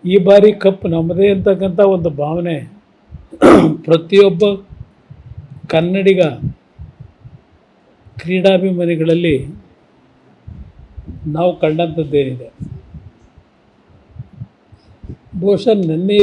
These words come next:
ದಿನ ಗುಜರಾತ್ ಸ್ಟೇಡಿಯಂನಲ್ಲಿ ನರೇಂದ್ರ ಮೋದಿಯವರ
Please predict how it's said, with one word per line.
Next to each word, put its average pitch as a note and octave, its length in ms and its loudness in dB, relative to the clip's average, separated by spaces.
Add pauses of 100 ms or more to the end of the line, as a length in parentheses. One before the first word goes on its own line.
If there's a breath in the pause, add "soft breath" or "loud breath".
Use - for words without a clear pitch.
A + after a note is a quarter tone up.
ದಿನ F#3+ 180 2 (2000 loud breath)
ಗುಜರಾತ್ F#3 480 0
ಸ್ಟೇಡಿಯಂನಲ್ಲಿ F#3 960 2 (600)
ನರೇಂದ್ರ F3+ 380 -4
ಮೋದಿಯವರ E3+ 560 0